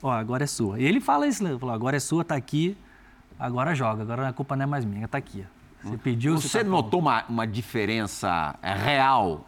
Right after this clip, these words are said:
Speaker 2: entre o Renato dos tempos de Fluminense pro Renato que você reencontrou no Grêmio?
Speaker 1: Encontrei. Eu encontrei um cara mais maduro.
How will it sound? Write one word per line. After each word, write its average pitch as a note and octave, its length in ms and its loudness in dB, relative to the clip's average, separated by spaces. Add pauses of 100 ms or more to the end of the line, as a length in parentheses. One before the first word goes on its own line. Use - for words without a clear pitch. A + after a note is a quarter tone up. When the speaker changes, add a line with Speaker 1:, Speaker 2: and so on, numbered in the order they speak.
Speaker 2:
entre A2 260 -2
o G#2 40 0
Renato G2+ 600 -4
dos G#2 280 -4
tempos G2+ 260 -4
de G2 80 -4
Fluminense G#2 720 -2 (380)
pro G#2 140 -2
Renato A2 320 0
que - 40 -8
você G#2 200 -2
reencontrou F#2+ 500 -2
no F2+ 80 -4
Grêmio? F#2+ 320 -4 (640)
Speaker 1:
Encontrei. G#2 480 -4 (400)
Eu C#3+ 60 -4
encontrei C3+ 340 0
um F3+ 220 2
cara E3+ 200 2
mais F#3 200 2
maduro. D3+ 440 2